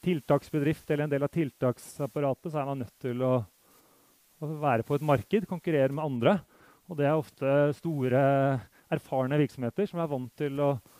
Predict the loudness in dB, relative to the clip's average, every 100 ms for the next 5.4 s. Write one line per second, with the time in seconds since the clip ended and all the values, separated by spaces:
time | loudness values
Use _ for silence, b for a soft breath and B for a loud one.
0 | b b -10 -10 -10 -6 -4 -4 -6 -6
1 | 0 4 6 6 4 2 0 -2 -2 -2
2 | -2 -2 -2 -6 -6 -6 -2 0 0 B
3 | B -10 -8 -4 -2 0 -2 -8 -8 -6
4 | -2 -4 -4 b b b b -2 0 -2
5 | -4 0 4 4